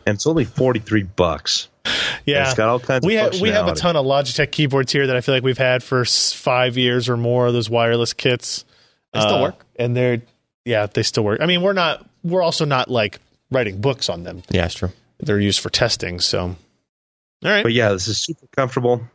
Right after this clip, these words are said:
Speaker 1: and it's a solid build, and, you know, it's been around for ages, and it's great.
Speaker 2: Also not really solid gold.
Speaker 1: No.
Speaker 2: But worth noting.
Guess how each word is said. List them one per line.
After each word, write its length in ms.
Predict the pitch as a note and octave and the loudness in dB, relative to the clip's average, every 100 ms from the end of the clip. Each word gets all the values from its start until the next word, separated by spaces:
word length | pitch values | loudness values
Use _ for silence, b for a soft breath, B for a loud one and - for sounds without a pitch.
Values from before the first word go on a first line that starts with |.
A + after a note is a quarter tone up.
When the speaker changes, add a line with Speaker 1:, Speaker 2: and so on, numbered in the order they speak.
| _ - | _ 0
Speaker 1:
and 300 | F#2+ F#2+ F#2+ | 2 4 2
it's 220 | F2+ - | 2 2
a 160 | F#2+ F2 | 2 2
solid 420 | - C3 A#2 G#2+ | 2 2 2 0
build, 380 | G#2+ G#2 G2+ G#2 - - - | 2 2 0 -6 -18 -14 -4
and, 340 | F2+ E2+ E2+ - | 0 0 0 0
you 120 | F#2 | 0
know, 200 | F2 D#2+ | 2 0
it's 120 | D#2+ | 0
been 160 | - G#2 | 0 0
around 280 | G2 F#2+ E2+ | 2 2 0
for 220 | - - | -2 0
ages, 500 | F2+ F2 E2+ D#2+ - | 0 2 0 0 -2
and 240 | D#2+ D2+ | -2 0
it's 200 | C#2+ - - - - | 0 -2 -4 -8 -2
great. 160 | B2+ C#3 | 0 2
Speaker 2:
Also 280 | B2 - B2 | 0 2 0
not 200 | A#2 G#2 | 0 0
really 160 | G2+ G2 | 0 0
solid 300 | G#2+ F#2 F#2+ | 0 0 -2
gold. 240 | G#2 G2 - _ _ _ _ _ _ _ _ _ _ _ _ - | -4 -4 -10 _ _ _ _ _ _ _ _ _ _ _ _ -16
Speaker 1:
No. 180 | C2+ - - | -14 -10 -2
Speaker 2:
But 80 | - | -2
worth 140 | A2 | 0
noting. 200 | A2 A2 | 0 -2